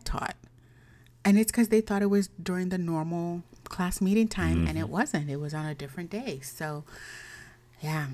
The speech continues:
Speaker 2: Exactly. And especially when you have all these things going on in your life, or you're thinking about transferring,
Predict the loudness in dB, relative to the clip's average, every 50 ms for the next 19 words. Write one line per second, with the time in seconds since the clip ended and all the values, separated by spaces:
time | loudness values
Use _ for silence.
0 | -10 -12 -16 -16 -14 -14 -14 -16 -16 -18 -18 -18 -16 -12 -8 -6 -6 -6 -6 -6
1 | -4 -2 -2 -2 -2 -2 -4 -4 -2 -2 0 0 0 -2 -2 -2 -4 -4 -4 -4
2 | -4 -2 0 2 2 2 2 0 0 -2 -2 -2 0 0 2 0 0 2 2 2
3 | 2 2 2 2 2 2 2 2 2 2 2 0 0 0 0 2 4 4 6 6
4 | 6 6 4 4 2 0 0 0 0 0 -2 -2 -2 -2 0 0 0 0 -2 -2
5 | 0 2 2 2 2 0 -2 -2 0 2 4 4 4 4 4 4 4 2